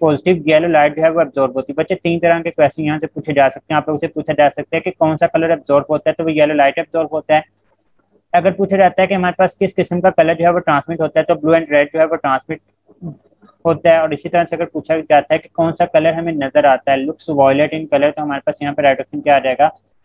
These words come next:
चार्ली आ जाएगा। बच्चे यहाँ पे आपके पास जिस भी तरह का मर्जी question हो, याद रखिएगा कि जो color absorb होता है, लाइक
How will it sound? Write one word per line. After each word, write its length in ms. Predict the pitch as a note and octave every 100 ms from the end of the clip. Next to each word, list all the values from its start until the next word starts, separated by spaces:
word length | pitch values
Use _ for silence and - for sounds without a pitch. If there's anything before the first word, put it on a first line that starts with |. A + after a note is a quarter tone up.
| _
चार्ली 320 | D#3 D3+ D3 C#3+
आ 100 | C3
जाएगा। 260 | B2+ C3 C3+
बच्चे 240 | D#3 G3
यहाँ 280 | F#3 E3+ E3+
पे 100 | F3+ E3
आपके 180 | D#3+ E3 -
पास 180 | E3+ -
जिस 200 | D#3+ D#3+ -
भी 100 | F#3+
तरह 260 | F#3 D#3+ D#3+
का 120 | D#3+
मर्जी 240 | D3 C#3
question 300 | D3+ D3 -
हो, 60 | D#3
याद 220 | D3 C3+
रखिएगा 360 | D3 - C#3+ D3+ - _ _ -
कि 60 | F3+
जो 220 | E3+ E3+
color 260 | F3 F3
absorb 360 | F#3 D3+ D3 C#3+
होता 220 | C#3+ C#3 D3+
है, 40 |
लाइक 220 | D#3+ D#3+